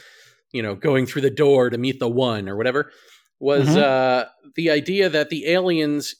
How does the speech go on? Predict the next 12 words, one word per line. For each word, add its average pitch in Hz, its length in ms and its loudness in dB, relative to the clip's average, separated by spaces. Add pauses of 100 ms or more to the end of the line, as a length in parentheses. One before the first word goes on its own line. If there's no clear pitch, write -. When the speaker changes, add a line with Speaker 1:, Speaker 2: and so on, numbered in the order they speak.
(140)
Speaker 1:
take 185 240 -2
their 147 240 0
eyes 143 640 0
from 143 220 -4
these 131 260 -4
frog-like 151 720 0
creatures 170 640 -4
that 135 160 -2
have 135 220 -2
eyeballs 156 920 -2
on 127 240 -6
stems, 156 840 -6